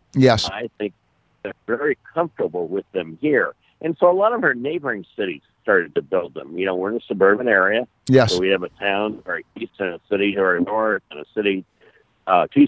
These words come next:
Speaker 2: cities to our north. And they each have thirty or forty roundabouts at this point, uh, more than a lot of cities in the U S. And other cities in Indiana have seen what we've done and have started to build them. Our state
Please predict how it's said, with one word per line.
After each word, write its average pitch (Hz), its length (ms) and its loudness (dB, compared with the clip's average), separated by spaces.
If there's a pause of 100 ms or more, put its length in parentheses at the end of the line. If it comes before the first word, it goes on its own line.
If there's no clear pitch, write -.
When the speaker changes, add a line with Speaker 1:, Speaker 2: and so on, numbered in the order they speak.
Speaker 2:
cities 82 320 -4
to 98 80 -2
our 82 120 2
north. 90 480 0
And 67 140 -16 (320)
they 196 100 0
each - 200 -6
have - 240 0
thirty 90 260 -2
or 73 80 -10
forty 87 320 -4
roundabouts 73 600 -6
at - 80 -18
this 76 120 -12 (100)
point, 65 360 -2 (540)
uh, 87 180 6
more 107 220 0
than 101 80 -2
a 92 40 -6
lot 117 240 2
of 131 80 -8 (120)
cities 82 260 -16
in 85 60 -20
the 82 80 -16
U 67 200 -18
S. - 80 -20 (1040)
And 101 400 0
other 120 300 2 (100)
cities 127 300 -4
in 113 80 -6
Indiana 120 500 -4
have - 100 -20 (140)
seen 101 240 -4
what - 220 -16
we've 85 180 -10
done 76 460 -8
and 85 120 -4
have 78 100 -6 (120)
started 92 320 2
to 90 80 -16
build 80 320 -2
them. 69 220 -14 (340)
Our 85 380 2 (180)
state 110 240 0